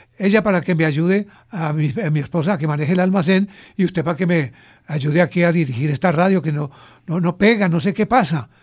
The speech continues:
Dije, "No, yo se la voy a poner a sonar como Dios manda". Bueno.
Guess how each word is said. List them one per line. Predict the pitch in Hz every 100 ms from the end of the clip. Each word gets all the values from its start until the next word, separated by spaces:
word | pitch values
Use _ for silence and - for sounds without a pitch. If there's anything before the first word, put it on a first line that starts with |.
| _
Dije, | 180 160
"No, | 131 156 _ _ _ _ -
yo | 180
se | 165
la | 165
voy | 151
a | 175
poner | 170 147 156
a | 143
sonar | - 156 127 156 180 139
como | 160 143
Dios | 147 120
manda". | 139 123 113 - - 240
Bueno. | 202